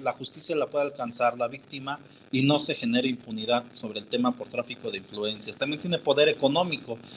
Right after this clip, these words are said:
y, pues, por supuesto que nos preocupa la integridad de la víctima y su familia, a quienes ya ha hostigado.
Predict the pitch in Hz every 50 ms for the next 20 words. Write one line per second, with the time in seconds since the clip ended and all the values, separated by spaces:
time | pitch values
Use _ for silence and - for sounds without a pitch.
0 | - - - 131 123 120 120 - 117 113 - - 123 113 - - - 147 147 -
1 | - - 156 131 120 - - 117 - - - 151 139 127 120 - 110 110 113 113
2 | 117 123 123 131 117 113 101 113 127 - - 135 131 135 143 143 131 120 - -
3 | 113 - 123 127 151 165 165 175 165 143 - - 127 127 123 120 113 120 156 160
4 | 156 156 160 - - 139 139 139 139 123 - - - 113 107 117 123 120 117